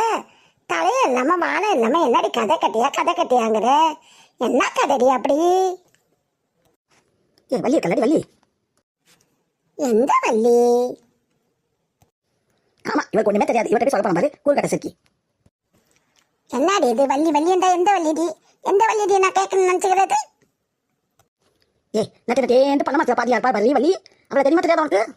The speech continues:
Speaker 1: ஓ, நட்டவள்ளியை சொல்றியா? அப்படி சொல்லுடி சுந்தரி.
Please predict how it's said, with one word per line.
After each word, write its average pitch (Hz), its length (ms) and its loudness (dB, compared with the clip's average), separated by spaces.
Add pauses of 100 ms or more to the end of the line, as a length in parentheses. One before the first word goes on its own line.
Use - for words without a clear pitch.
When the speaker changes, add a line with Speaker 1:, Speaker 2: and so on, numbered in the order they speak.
(3500)
Speaker 1:
ஓ, 302 40 2 (400)
நட்டவள்ளியை 440 600 0
சொல்றியா? 214 400 0 (720)
அப்படி 370 300 -2 (100)
சொல்லுடி 427 380 2 (160)
சுந்தரி. 370 480 2